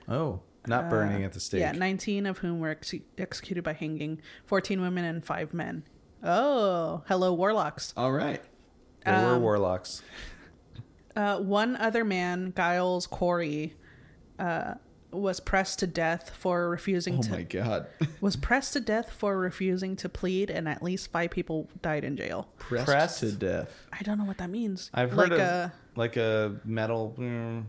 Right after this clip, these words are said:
Speaker 1: well,
Speaker 2: Yeah.
Speaker 1: I've, I've heard of quartering where they'd have horses on four
Speaker 3: Yeah.
Speaker 1: sides and pull people apart,
Speaker 2: Oh.
Speaker 1: but that was the Romans. That is, inc-, and they're just like, "Why don't they let them?" And if you were really a witch,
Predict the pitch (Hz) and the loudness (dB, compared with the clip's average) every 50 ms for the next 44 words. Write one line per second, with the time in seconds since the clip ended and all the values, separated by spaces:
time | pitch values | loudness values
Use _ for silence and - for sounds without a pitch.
0 | - - - 135 139 135 135 131 139 143 139 143 - 143 135 131 160 170 147 135 | -8 -2 4 6 6 8 8 6 4 4 2 2 0 0 0 2 2 2 2 2
1 | - - - 139 135 135 127 117 107 101 104 107 107 104 101 101 101 101 95 - | -2 0 0 2 4 4 4 4 2 2 0 0 0 0 0 0 0 0 -2 -2
2 | - 120 117 113 - - 95 - 101 95 95 - - 104 95 92 - - 101 92 | 0 0 0 0 0 -4 -6 -4 -4 -4 -4 -4 -2 -2 -2 -2 -2 -2 -2 -2
3 | 92 90 - 92 92 - - 104 98 92 92 92 92 92 - 101 98 - 95 87 | -2 -2 -4 -6 -8 -6 -4 -2 -2 0 0 -2 -4 -6 -6 -8 -6 -6 -6 -6
4 | 85 170 170 95 87 87 85 180 175 - - 110 113 113 107 95 98 92 101 101 | -4 -2 -2 -2 -2 -2 -4 -6 -6 -4 0 2 2 2 2 0 -2 -2 -2 -2
5 | 98 92 90 90 90 - - - - - - - - - - - - 131 139 147 | -2 -2 -4 -6 -8 -8 -12 -16 -20 -20 -20 -20 -20 -20 -18 -10 -6 -4 -2 -2
6 | 139 - 87 95 - - - - - 117 113 107 - - - - - - - - | -2 -2 -4 -6 -8 -12 -14 -14 -10 -8 -8 -8 -10 -14 -18 -20 -20 -16 -6 -2
7 | 143 151 160 170 175 175 180 175 - 160 143 135 135 - - - - - - - | 0 2 2 2 2 2 2 2 4 4 4 4 2 -2 -10 -16 -16 -20 -16 -10
8 | - 113 120 131 143 151 143 156 143 131 135 131 131 - 135 127 127 127 - - | -4 -2 0 0 0 0 0 0 0 2 0 0 0 0 -2 -2 -2 -4 -6 -4
9 | 135 135 135 135 - - 151 143 151 175 214 220 202 170 135 117 120 120 131 143 | -2 -2 -2 -2 -2 -2 -4 -2 -2 -2 -2 0 0 0 2 2 0 0 2 2
10 | 143 131 110 98 104 120 - - - - - - | 0 0 0 0 0 -2 -2 -4 -6 -10 -10 -12